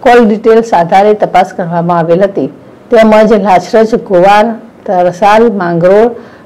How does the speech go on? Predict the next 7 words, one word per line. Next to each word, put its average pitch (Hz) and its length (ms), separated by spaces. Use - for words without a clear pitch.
ટંકારી, 208 640
થરી 202 480
તથા 190 360
કરાઠની 214 720
ગામની 170 340
સીમમાં 170 380
રહેતા 190 420